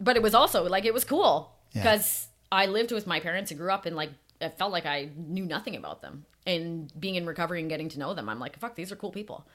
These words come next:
Speaker 2: Right,
Speaker 1: You know, like, same with
Speaker 2: right.
Speaker 1: my husband's parents. Like, we spend
Speaker 2: Yeah.
Speaker 1: a lot of time
Speaker 2: Yeah.
Speaker 1: with family, right?
Speaker 2: Right.
Speaker 1: Uh, so all of those years that I lost, you know, in self-centered addiction,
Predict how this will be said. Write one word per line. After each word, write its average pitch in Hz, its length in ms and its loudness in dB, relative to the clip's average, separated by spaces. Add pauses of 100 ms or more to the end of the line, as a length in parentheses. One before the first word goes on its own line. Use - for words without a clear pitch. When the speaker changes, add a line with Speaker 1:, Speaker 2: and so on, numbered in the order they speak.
(200)
Speaker 2:
Right, 117 120 4
Speaker 1:
You 107 60 2
know, 160 140 -4
like, 170 120 -6
same 196 180 -4
with 113 80 2
Speaker 2:
right. 196 40 0
Speaker 1:
my 180 100 0
husband's 196 380 -6
parents. - 480 -14
Like, 156 100 -8
we 165 80 -6
spend 165 200 -2
Speaker 2:
Yeah. 160 60 -4
Speaker 1:
a - 20 -2
lot 131 180 -2
of 160 60 -8
time 156 380 -6 (340)
Speaker 2:
Yeah. 196 100 0
Speaker 1:
with - 140 -2
family, 151 480 -4
right? 117 240 -6 (160)
Speaker 2:
Right. 87 180 -4 (180)
Speaker 1:
Uh, 170 280 4
so 175 160 2
all 175 160 6
of 175 100 2
those 170 340 2
years 175 420 0
that 165 100 -2
I 156 80 2
lost, 156 640 0
you 165 140 -4
know, 131 160 -2
in 143 140 -4
self-centered 147 540 -4
addiction, 120 600 -8